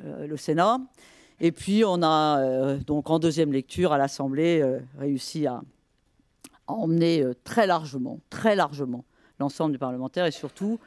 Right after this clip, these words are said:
à le faire en accord avec le gouvernement, ce qui nous a donné, euh, évidemment une force, une force supplémentaire et ce qui a permis, euh, ce qui a permis d'aboutir. Il y a un élément aussi qui est, euh,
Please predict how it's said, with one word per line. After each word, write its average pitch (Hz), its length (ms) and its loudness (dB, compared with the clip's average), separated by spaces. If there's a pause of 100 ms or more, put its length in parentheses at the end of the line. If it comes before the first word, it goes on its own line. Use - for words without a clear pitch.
(440)
à 151 80 2
le 147 120 0
faire 185 500 0
en 190 180 2
accord 165 340 2
avec 139 200 -2
le 143 60 -6
gouvernement, 131 520 -4
ce - 80 -12
qui - 80 -10
nous 131 160 -4
a 131 60 0
donné, 139 400 0
euh, 127 160 0
évidemment 139 420 -2
une 147 80 0
force, - 380 -4
une 131 220 -6
force 139 200 -8
supplémentaire 135 600 -2
et 139 60 0
ce - 100 -14
qui - 80 -4
a 135 40 -6
permis, 139 380 -4
euh, 123 160 -4
ce - 80 -18
qui - 80 -4
a 139 60 -4
permis 143 240 -4
d'aboutir. 127 420 -6 (1700)
Il - 40 0
y - 20 6
a 214 80 4
un 214 80 4
élément 233 500 2 (800)
aussi 190 460 0
qui 151 220 -4
est, 156 260 4
euh, 127 340 -2